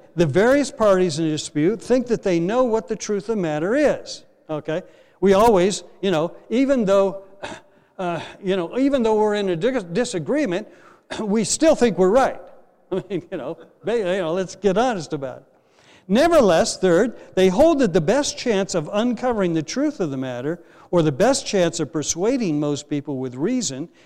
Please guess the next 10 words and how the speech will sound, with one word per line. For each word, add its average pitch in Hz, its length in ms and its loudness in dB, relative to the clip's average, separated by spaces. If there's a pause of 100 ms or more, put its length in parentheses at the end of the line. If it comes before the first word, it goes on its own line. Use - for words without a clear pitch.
and 160 140 0
not 214 220 -2
with 170 180 -2
coercion, 170 680 -2 (340)
is 233 240 2
an 190 300 0
unhindered 247 1040 -2
exchange 214 680 -4
of 185 100 -4
ideas, 190 720 -2